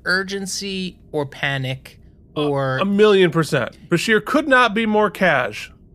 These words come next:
Speaker 1: And I
Speaker 2: about
Speaker 1: guess
Speaker 2: this whole
Speaker 1: if you
Speaker 2: thing.
Speaker 1: figured, well,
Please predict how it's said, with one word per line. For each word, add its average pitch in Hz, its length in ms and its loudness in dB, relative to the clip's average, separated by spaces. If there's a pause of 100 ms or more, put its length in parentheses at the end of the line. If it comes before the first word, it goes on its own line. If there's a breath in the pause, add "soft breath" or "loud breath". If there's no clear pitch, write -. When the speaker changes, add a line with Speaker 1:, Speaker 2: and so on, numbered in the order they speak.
(120)
Speaker 1:
And 175 120 -2
I 160 40 0
Speaker 2:
about 143 180 4
Speaker 1:
guess 262 100 2
Speaker 2:
this 139 160 -2
whole 131 120 2
Speaker 1:
if 113 60 -6
you - 100 -2
Speaker 2:
thing. - 80 -8
Speaker 1:
figured, 165 720 -6 (1900)
well, 165 360 -2